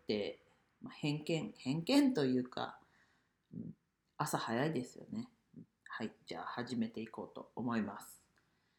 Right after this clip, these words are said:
今日はもうほんといつも以上の雑談というか、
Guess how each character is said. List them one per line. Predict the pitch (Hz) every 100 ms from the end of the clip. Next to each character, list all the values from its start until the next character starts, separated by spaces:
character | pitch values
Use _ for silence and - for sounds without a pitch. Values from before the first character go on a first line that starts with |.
| _ _ - - -
今 | 214 220 139
日 |
は | 117
も | 147 - -
う |
ほ | 151 156
ん | 160
と | 160 151 -
い | 143
つ | - 175
も | 170
以 | 165 147
上 | 135 117
の | 113 -
雑 | - - 131 127
談 | 123 127
と | - 120
い | 127
う | -
か、 | - 117 -